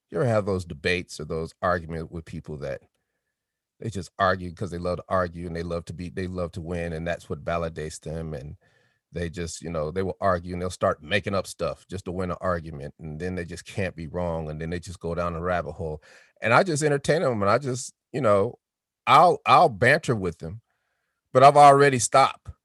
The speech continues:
right? And I'm just letting them go because I can say, "I'm, I, I'm wrong. Maybe I'm wrong. I am wrong." But they keep going and going down in that hole, that rabbit hole of making things up and just wanting to be right. And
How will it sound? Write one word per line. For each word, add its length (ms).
right? 400
And 100
I'm 120
just 160
letting 280
them 160
go 320
because 640
I 160
can 120
say, 300
"I'm, 200
I, 200
I'm 180
wrong. 460
Maybe 240
I'm 140
wrong. 420
I 120
am 200
wrong." 380
But 100
they 160
keep 200
going 460
and 160
going 320
down 260
in 120
that 180
hole, 380
that 160
rabbit 340
hole 420
of 160
making 320
things 340
up 220
and 100
just 280
wanting 260
to 140
be 180
right. 380
And 520